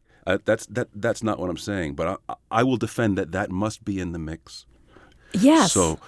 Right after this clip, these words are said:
Speaker 2: and I,
Speaker 1: so
Speaker 2: and I would like to play, um, just another, one more clip, because there's a moment in the play where you get to that and where you show just how much Othello means to you and, and how tragic it is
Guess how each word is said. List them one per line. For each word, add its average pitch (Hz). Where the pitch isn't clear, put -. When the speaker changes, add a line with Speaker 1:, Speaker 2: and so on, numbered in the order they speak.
Speaker 2:
and 254
I, 277
Speaker 1:
so 269
Speaker 2:
and 262
I 277
would 240
like 277
to 294
play, 269
um, 196
just -
another, 226
one 220
more 214
clip, 233
because 175
there's 190
a 180
moment 202
in 185
the 175
play 175
where 165
you 151
get 190
to 214
that 143
and 160
where 156
you 165
show 170
just 160
how 175
much 165
Othello 156
means 160
to 147
you 151
and, 151
and 160
how 175
tragic 180
it 143
is 139